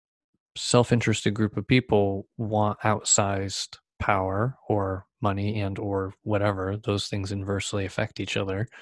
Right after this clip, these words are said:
um, or complementary, I should say, in complementary ways. You get greedy.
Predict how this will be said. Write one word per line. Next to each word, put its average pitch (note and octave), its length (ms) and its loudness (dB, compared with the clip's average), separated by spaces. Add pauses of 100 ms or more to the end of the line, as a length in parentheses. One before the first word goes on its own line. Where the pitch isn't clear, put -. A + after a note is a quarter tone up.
(720)
um, F#2+ 640 0 (280)
or F#2 360 2 (360)
complementary, G#2 920 0 (100)
I G#2 100 -4
should - 220 -2
say, G#2 280 -4 (500)
in G#2 80 0
complementary G2 680 0
ways. F#2 380 -6 (1400)
You A#2+ 120 2
get B2 200 6
greedy. C#3 560 6